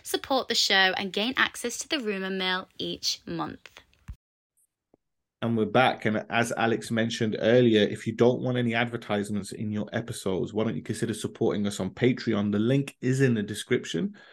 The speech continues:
Speaker 2: And you get ad-free episodes, not just for this show, but all our other PlayStation shows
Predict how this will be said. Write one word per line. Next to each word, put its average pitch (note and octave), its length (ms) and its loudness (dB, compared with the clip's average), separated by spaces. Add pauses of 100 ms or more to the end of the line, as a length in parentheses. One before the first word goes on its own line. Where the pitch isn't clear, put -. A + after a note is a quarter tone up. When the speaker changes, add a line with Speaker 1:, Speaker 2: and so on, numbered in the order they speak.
(300)
Speaker 2:
And A2 320 2
you G#2+ 120 0
get A#2 220 4
ad-free B2 560 2
episodes, G#2+ 760 -2
not B2+ 200 -2
just E3 160 -2
for - 80 2
this C#3+ 180 4
show, G#2+ 220 4
but G#2 120 -2
all B2+ 280 2
our B2 100 4
other B2 180 4
PlayStation G#2 600 -2
shows G#2 320 -2